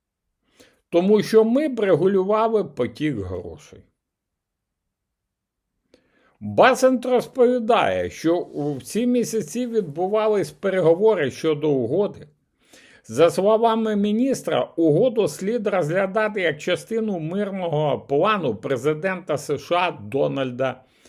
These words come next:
Трампа. Він пояснив логіку американської сторони. Угода зробить С Ш А та Україну партнерами та зв'язок країни ближче.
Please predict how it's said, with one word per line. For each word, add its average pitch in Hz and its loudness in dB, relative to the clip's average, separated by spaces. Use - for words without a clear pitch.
Трампа. 143 0
Він 175 -2
пояснив 247 4
логіку 208 4
американської 165 0
сторони. 143 -2
Угода 160 2
зробить 190 -2
С 165 -4
Ш 196 -2
А 202 -2
та 190 -2
Україну 160 -2
партнерами 113 -4
та 180 6
зв'язок 233 0
країни 196 0
ближче. 127 -4